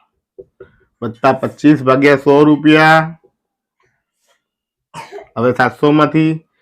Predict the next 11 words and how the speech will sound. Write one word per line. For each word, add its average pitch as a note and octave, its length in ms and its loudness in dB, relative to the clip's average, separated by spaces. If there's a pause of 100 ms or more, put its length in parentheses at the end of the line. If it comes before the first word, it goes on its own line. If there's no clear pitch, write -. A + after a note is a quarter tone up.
(220)
અહીંયા C3+ 280 0
શૂન્ય D3 180 2
શૂન્ય D3 220 2
ઉડી D3 220 4
જાય D#3 200 4
તો C#3 160 0
થાય B2 240 0
સાત C3 360 0
રૂપિયા D#3 440 2 (1000)
વત્તા A#2 360 -4
ઝીરો B2 240 2